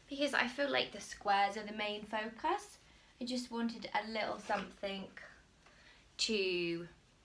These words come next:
frame it that was slightly thicker than the join.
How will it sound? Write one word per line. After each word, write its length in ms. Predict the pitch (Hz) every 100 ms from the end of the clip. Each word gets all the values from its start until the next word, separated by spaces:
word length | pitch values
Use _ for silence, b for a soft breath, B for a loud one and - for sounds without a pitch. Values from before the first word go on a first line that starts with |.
| - -
frame 380 | 202 185 180 180
it 260 | 180 202 -
that 140 | 190 175
was 120 | 185
slightly 380 | - 185 - 190
thicker 320 | - 202 196
than 220 | 180 175
the 60 | 175
join. 520 | 220 262 285 277